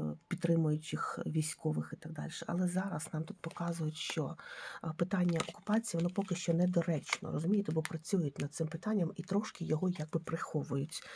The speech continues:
Ось так. Трошки приховують. Можливо, також, я ж кажу, війська, м, будуть, м, окупації, коротше, не бачу. Можливо, щось будуть там відходити, змінювати локацію,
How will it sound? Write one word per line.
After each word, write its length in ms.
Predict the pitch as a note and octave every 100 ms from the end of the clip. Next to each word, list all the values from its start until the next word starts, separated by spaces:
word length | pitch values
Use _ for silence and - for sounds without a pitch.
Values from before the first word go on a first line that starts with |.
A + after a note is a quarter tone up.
| - - - -
Ось 140 | E3
так. 180 | - - - - - _ _ _ _ _ - - _ _ - -
Трошки 440 | - G3 - -
приховують. 840 | - E3 - - - - - - - - - - - _ _ - - -
Можливо, 500 | F3 F3 F3+ G#3+ G#3
також, 420 | G3 F#3+ G3+ F3 E3
я 60 |
ж 80 | E3
кажу, 320 | - E3+ E3 -
війська, 600 | E3+ F3+ - G#3 G#3 G#3+ G3+ - _ _ _ - - -
м, 280 | F3+ F3 F3 - -
будуть, 680 | F3 G3 F#3 F#3 - - - - - -
м, 160 | F3 F3+ -
окупації, 380 | G#3 - A#3 F3+
коротше, 280 | F3+ F3+ E3+
не 60 |
бачу. 340 | D#3 - - - - - - - -
Можливо, 300 | - F3 A3
щось 220 | F#3 E3+
будуть 440 | E3 G3 F3+ - -
там 120 | D3
відходити, 580 | F3+ - F#3+ F#3 - -
змінювати 460 | E3+ F#3+ F3 E3+ E3+
локацію, 680 | F3 - C#3+ - E3 D#3